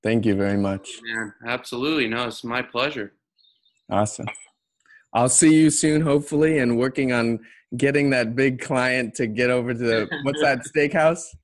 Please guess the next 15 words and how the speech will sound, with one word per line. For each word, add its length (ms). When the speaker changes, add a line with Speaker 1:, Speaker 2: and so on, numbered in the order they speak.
Speaker 2:
Uh, 260
Prime 320
one 220
twelve 400
in 120
Miami. 520
Maybe 300
if 180
we 180
plug 280
it 80
enough 360
on 120
the 80
podcast, 600